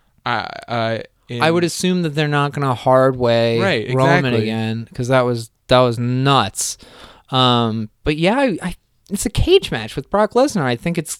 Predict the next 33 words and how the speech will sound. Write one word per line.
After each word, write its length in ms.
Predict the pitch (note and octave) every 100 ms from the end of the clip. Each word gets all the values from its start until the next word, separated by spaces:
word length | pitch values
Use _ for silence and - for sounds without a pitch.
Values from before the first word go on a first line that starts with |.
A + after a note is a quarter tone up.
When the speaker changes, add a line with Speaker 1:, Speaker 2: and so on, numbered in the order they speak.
| -
Speaker 2:
gotta 300 | D3+ F3 C#4
get 260 | E3 A#2 F#2+
brutal. 360 | A2+ G#2 G2+
Speaker 1:
I 40 | E3
would 100 | C#3+
hope 280 | C#3 F3+
so. 340 | - G#2+ G#2+ A#2
I, 160 | - E3
I 120 | B2+
just, 220 | E3+ G#3+
like, 180 | C4 B3+
don't 300 | - E3 E3
know. 440 | D3+ D3+ D3+ D3 C#3+ _ _ _ _ _ _ _ _ _ _ -
I 60 | D#3
feel 220 | - A3
like 160 | G#3 _ - - D#4+ _ _ _
we 180 | D3 D#3
put 240 | D#3 G3 F#3+
so 360 | - E3+ E3
much, 280 | D#3+ D#3+ D3
there 120 | D#3
was 100 | D3
so 220 | - F#3 F#3+
much 220 | F#3+ C3
build 320 | C#3+ B2 A2+
to 60 | A2+
this 200 | A2+ A2
last 340 | A2+ A2 A2
one, 200 | A2 G#2+
and 180 | G#2+ A2+
now 500 | A2+ A2+ A#2 A#2+ A#2 -
I 140 | G#2+
feel, 600 | - A#2+ A2+ G#2+ A2 -